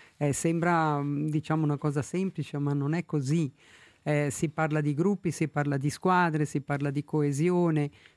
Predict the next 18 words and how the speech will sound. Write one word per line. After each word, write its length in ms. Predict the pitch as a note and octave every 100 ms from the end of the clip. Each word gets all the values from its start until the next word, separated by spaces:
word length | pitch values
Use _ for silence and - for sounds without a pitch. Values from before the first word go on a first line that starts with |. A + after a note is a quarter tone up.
| _
Poi 240 | - G#3+
in 140 | G#3+ G#3
fondo, 600 | - G#3+ G#3+ G#3+ A#3+ B3
anche 340 | - E3 D#3
in 80 | E3+
questo 320 | E3+ F3 G#3+
film, 320 | F#3+ F3+ F3+ G3
si 180 | - D#3+
parlava 460 | E3 D#3+ D#3+ F3
di 320 | D#3+ E3 G3 - _ _ -
la, 220 | F3+ C#4 _
uh, 220 | F#3+ C#4 C4
non 240 | F3+ F#3+
dirlo, 340 | F#3+ D4+ C4 G3+
la 140 | F#3+
brutta 300 | F3 G3+ -
parola. 540 | G3+ G3 F#3 D3+ C#3+ D3+
Quando 420 | - G#3+ A#3+ G#3+